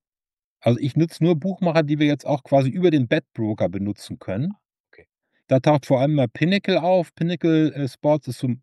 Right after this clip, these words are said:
Speaker 1: gemeinhin der größte Buchmacher weltweit, den kennt man in Deutschland eigentlich in der Regel nicht, weil er hier auch gar nicht,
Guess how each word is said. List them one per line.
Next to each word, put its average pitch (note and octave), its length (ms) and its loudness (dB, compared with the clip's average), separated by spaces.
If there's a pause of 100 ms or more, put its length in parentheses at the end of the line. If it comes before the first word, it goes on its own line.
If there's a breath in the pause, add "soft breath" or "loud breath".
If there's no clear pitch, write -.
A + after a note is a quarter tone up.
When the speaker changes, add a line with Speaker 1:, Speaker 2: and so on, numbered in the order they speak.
(460)
Speaker 1:
gemeinhin B2+ 600 2
der A2+ 160 -2 (340)
größte A#2+ 640 0
Buchmacher B2+ 640 0 (720)
weltweit, A#2+ 920 0 (160)
den A2 120 0
kennt A2 180 -4
man C#3 100 2
in B2 80 4
Deutschland B2+ 340 0
eigentlich A#2+ 180 -4
in A#2 60 -4
der A#2 100 0
Regel A2 200 0
nicht, C3+ 240 -2
weil A#2+ 100 2
er A2+ 60 2
hier A2 180 0
auch A#2+ 100 -4
gar A2+ 140 0
nicht, A#2 240 -4